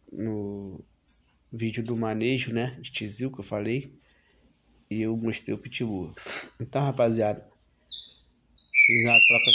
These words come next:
com, com um amigo lá do grupo, né? De manejos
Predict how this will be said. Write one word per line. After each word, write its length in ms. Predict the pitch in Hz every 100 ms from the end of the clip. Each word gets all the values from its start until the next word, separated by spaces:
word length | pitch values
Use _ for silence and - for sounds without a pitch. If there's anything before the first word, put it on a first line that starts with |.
| -
com, 800 | - 113 - - - - - -
com 120 | 113 107
um 40 |
amigo 300 | 104 107 107
lá 80 | 101
do 120 | 104
grupo, 480 | 101 131 139 139 147 - _ _
né? 200 | 104 107
De 100 | 110
manejos 680 | 98 101 113 143 131 139 -